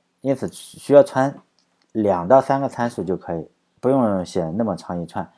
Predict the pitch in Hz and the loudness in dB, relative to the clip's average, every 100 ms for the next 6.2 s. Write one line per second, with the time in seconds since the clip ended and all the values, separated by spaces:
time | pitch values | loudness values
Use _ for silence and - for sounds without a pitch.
0 | _ _ _ 123 120 95 - 120 107 113 | _ _ _ -8 -6 -2 4 6 6 4
1 | 98 85 101 95 85 - 117 135 98 80 | 4 4 2 0 0 0 2 2 -2 -4
2 | 87 - - _ _ _ _ _ _ _ | -12 -14 -20 _ _ _ _ _ _ _
3 | _ _ _ _ _ _ _ _ _ _ | _ _ _ _ _ _ _ _ _ _
4 | _ _ _ _ _ 139 131 110 110 131 | _ _ _ _ _ 10 10 10 10 10
5 | 110 104 139 107 95 101 90 113 107 95 | 10 6 2 2 4 4 4 6 6 6
6 | 87 - | 2 -4